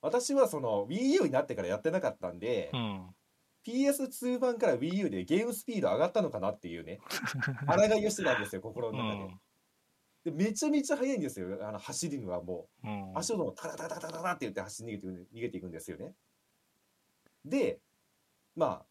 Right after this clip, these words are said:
Speaker 1: ムービー入るじゃないですか。
Speaker 2: うん。
Speaker 1: あのね、流れるムービーが全部ね、三倍速いんですよね。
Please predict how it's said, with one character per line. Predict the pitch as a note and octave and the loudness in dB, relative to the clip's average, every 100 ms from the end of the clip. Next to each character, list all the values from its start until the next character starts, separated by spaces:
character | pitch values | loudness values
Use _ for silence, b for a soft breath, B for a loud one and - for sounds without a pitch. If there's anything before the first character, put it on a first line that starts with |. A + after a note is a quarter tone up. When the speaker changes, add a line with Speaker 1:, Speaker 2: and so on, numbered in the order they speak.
| _ _ | _ _
Speaker 1:
ム | D3 A#3+ | 0 4
ー | D4 | 4
ビ | B3+ | 4
ー | A#3 | 2
入 | B3 | 0
る | G3+ | 0
じ | - | 0
ゃ | G#2 | -2
な | |
い | |
で | F#2 | -4
す | - | -4
か。 | E2 D2+ _ | -10 -10 _
Speaker 2:
う | A#2+ | -8
ん。 | G#2 F2 F#2 _ _ _ _ _ - | -8 -10 -20 _ _ _ _ _ -10
Speaker 1:
あ | |
の | G#2 G2 | -6 -6
ね、 | F2 D#2+ - _ _ _ _ _ - | -6 -8 -12 _ _ _ _ _ -2
流 | C3+ G#3 D4 | 2 4 6
れ | D#4+ | 4
る | F#3+ | 2
ム | A#2+ D3 | -2 -2
ー | F3+ | -2
ビ | F3+ | -2
ー | |
が | D3+ | -4
全 | G2 G2 B3 A#3+ | -4 0 0 0
部 | A2 F#2 | -4 -6
ね、 | F2 | -8
三 | - E3+ | -4 2
倍 | F#3 E3+ | 6 6
速 | D#3 C#3 | 4 -2
い | |
ん | |
で | F2 | -4
す | E2 | -10
よ | |
ね。 | D2+ | -14